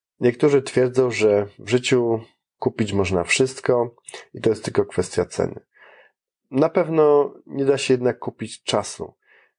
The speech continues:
Jest to jedyny, jedyny z naszych zasobów, do którego nikt nie może nic sobie dołożyć.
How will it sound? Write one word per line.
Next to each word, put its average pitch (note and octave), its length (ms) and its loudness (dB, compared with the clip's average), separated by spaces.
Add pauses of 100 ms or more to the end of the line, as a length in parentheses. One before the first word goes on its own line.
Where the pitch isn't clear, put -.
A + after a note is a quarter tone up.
(180)
Jest B2 340 -2
to C3 140 4
jedyny, B2+ 640 2 (260)
jedyny C3+ 500 2
z A#2+ 80 -4
naszych A#2+ 300 0
zasobów, G#2 760 0 (320)
do A2 100 2
którego A#2+ 440 0
nikt C3 440 2
nie A#2 140 4
może G#2+ 260 2
nic G#2+ 240 -2
sobie F#2+ 240 -2
dołożyć. F2 720 -2